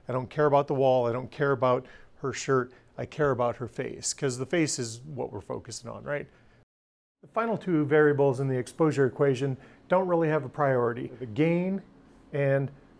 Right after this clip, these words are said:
the shutter speed. With shutter speed, think about your lens.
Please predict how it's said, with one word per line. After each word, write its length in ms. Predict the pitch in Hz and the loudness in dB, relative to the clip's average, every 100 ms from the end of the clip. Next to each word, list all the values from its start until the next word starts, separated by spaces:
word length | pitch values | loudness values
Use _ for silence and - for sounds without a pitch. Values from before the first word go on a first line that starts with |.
| - | -12
the 80 | 147 | -10
shutter 320 | - 143 120 | -2 -2 -2
speed. 380 | - - 127 123 - - - - - | -10 -12 -12 -14 -18 -20 -20 -20 -8
With 120 | 143 | -8
shutter 300 | - 240 214 | 0 2 4
speed, 440 | 175 - 143 135 135 - - - | 0 0 0 -2 -6 -16 -20 -8
think 180 | 185 180 | -4 0
about 380 | 170 175 165 - | 2 2 2 2
your 340 | 160 143 139 - - - - - - - - - 190 | 4 4 2 -8 -20 -20 -20 -20 -20 -20 -20 -18 -4
lens. 540 | 170 165 143 135 - | 2 2 2 0 -4